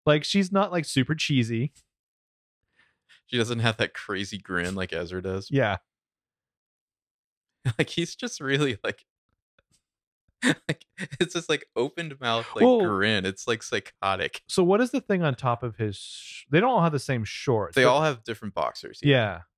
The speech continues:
Speaker 2: He's got a little bit of, like, some fringe or something, yeah.
Speaker 1: Yeah. I started to think, like, maybe are his shorts already coming down a little <laughs> bit?
Speaker 2: Hmm.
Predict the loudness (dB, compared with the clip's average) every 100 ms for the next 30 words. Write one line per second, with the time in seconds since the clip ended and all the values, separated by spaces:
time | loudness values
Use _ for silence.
0 | _ _ -6 0 2 2 0 0 0 0
1 | 2 -2 -6 _ -16 -14 -4 -2 -2 -4
2 | -16 _ -14 -12 -12 -14 -12 -8 0 0
3 | 0 -4 _ 0 0 4 2 2 0 0
4 | 0 -2 -2 0 0 -2 -2 -2 -2 0
5 | -2 -2 -2 -4 -2 -2 0 0 0 2
6 | 0 0 -12 _ -8 -4